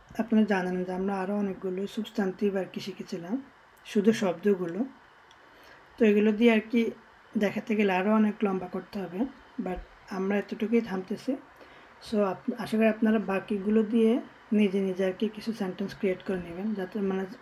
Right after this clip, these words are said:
সেন্টেন্স ক্রিয়েট করা মানে আর কি শব্দগুলো আপনার প্র্যাকটিস হচ্ছে। যেমন and vägg, একটি দেয়াল হবে väggen। আমি যা শব্দগুলো লিখে যাই, যা পরে আর কি আপনারা ক্রিয়েট করে নিয়ে নিজে নিজে।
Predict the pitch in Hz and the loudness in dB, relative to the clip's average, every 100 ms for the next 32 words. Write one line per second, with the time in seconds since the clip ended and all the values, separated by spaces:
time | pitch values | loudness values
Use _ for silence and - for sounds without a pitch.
0 | - - 196 220 214 - 220 226 233 220 | -10 -4 0 0 2 4 4 4 4 6
1 | 208 214 214 233 202 202 180 190 196 208 | 4 2 0 -4 -2 -4 -4 -2 0 0
2 | 208 202 175 165 - 147 165 139 - - | 0 -4 -6 -8 -10 -10 -8 -8 -10 -14
3 | - - - - - - - - 208 226 | -18 -20 -20 -18 -18 -14 -14 -2 2 2
4 | 233 202 180 156 185 165 131 151 - - | 0 0 -2 -2 -2 -2 -8 -14 -10 -12
5 | - - - - - - - - - 190 | -12 -18 -20 -20 -16 -16 -14 -10 -6 -4
6 | 180 - 226 - - - - - 190 190 | -4 2 2 0 -6 -20 -10 -4 0 0
7 | 170 254 - - - - - - 180 185 | 0 -4 -6 -14 -16 -18 -16 -10 -6 -4
8 | - - - - 180 185 165 160 - 202 | -4 -8 -12 -10 -6 -4 -6 -8 -6 -6
9 | 151 - 196 214 226 233 202 185 202 220 | -6 -6 2 6 6 4 2 0 2 4
10 | 202 190 180 160 202 277 220 - 196 190 | 4 2 -4 -2 -4 -4 -6 -6 0 0
11 | 185 208 196 190 185 185 185 180 196 185 | 0 -2 -2 -2 -4 -4 -6 -4 -6 -6
12 | 180 180 160 170 165 185 | -6 -8 -10 -12 -10 -8